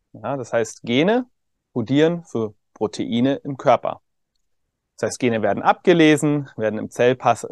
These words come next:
Zellplasma dann, ähm, übersetzt in Aminosäureketten und die falten sich dann zu Proteinen. Und unser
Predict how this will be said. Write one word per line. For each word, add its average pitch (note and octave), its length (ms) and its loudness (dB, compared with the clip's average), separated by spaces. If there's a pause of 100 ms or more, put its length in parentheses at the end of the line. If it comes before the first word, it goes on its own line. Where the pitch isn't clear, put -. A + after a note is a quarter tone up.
(160)
Zellplasma A#2+ 580 2
dann, G#2 380 -4 (160)
ähm, G#2+ 260 -8
übersetzt A2+ 640 0
in A#2+ 120 -4
Aminosäureketten C#3+ 840 -2
und A#2 160 -8
die C#3 80 -6
falten B2+ 420 2
sich A#2 220 -6
dann C3+ 340 0 (960)
zu C3+ 200 -4
Proteinen. C#3+ 840 0 (360)
Und B2+ 180 -6
unser A#2+ 460 0